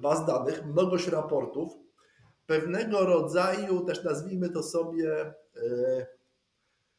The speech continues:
brak wiedzy ze strony decydentów, jakiego typu analizy by chcieli widzieć. No, sam ś-,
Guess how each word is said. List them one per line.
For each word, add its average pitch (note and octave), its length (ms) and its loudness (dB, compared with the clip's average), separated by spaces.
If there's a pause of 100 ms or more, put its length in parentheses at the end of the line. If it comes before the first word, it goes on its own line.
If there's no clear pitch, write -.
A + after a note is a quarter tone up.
(800)
brak E3+ 480 0
wiedzy G#3 340 8
ze E3 120 0
strony D#3+ 320 -2
decydentów, D#3+ 720 -2
jakiego G#3 400 2
typu F#3+ 320 0
analizy F3 400 0
by F3 80 0
chcieli F3+ 360 -6
widzieć. E3+ 320 -4
No, C#3+ 140 2
sam F3+ 260 0
ś-, - 240 -8